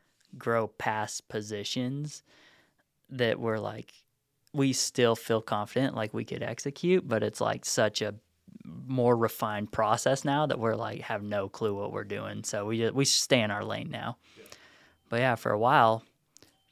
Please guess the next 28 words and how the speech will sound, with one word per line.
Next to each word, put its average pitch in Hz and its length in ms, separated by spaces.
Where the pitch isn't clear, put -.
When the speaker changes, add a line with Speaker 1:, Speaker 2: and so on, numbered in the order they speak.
Speaker 1:
Troy, - 260
it - 80
was 110 120
just 107 200
Troy. 143 540
You - 120
know, 110 260
I'd 110 220
check 113 320
in, 113 300
like, 110 240
morning, 113 640
lunch, 110 540
after 113 420
work, 110 400
whatever. 113 560
Um, 107 280
my 117 220
job 104 320
was, 107 140
like, 110 220
working 113 220
with 113 80
the - 60
factories, 123 600
which 113 280
open 113 340
at - 160